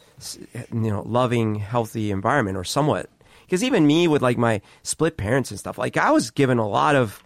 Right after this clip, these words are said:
adulation and praise by my dad and my grandparents and, and people and stuff. So I, I definitely, you know,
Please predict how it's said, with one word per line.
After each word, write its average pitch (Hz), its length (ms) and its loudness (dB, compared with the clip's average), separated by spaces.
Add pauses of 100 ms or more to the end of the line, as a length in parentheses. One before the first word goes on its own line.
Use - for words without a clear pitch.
(540)
adulation 123 760 0
and 98 160 -4
praise 110 600 0
by 92 320 -8 (280)
my 107 160 -4
dad 107 480 -4
and 92 80 -8
my 90 100 -8
grandparents 92 880 -6
and, 101 140 -8
and 104 160 -8
people 104 380 -8
and 98 80 -10
stuff. - 180 -10
So 139 120 0
I, 135 180 2 (580)
I 151 80 2
definitely, 165 720 0 (200)
you 131 140 0
know, 123 320 0